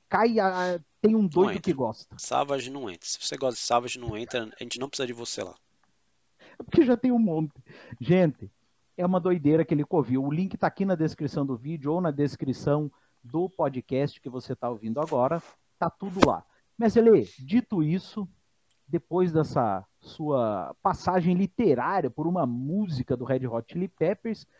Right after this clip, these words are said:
Speaker 1: praticamente um poeta, Mestre Lê, eu vou fechar hoje,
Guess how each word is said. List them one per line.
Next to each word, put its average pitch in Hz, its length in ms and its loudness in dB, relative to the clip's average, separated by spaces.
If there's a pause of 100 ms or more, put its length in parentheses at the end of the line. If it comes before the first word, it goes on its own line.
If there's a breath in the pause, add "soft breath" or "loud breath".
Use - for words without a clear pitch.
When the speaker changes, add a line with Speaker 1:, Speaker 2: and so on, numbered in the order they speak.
(200 soft breath)
Speaker 1:
praticamente 233 600 2
um 226 100 0 (100)
poeta, 202 600 4
Mestre 135 320 2
Lê, 107 240 0
eu 233 120 6
vou 240 140 -2
fechar 165 540 0
hoje, 175 280 -2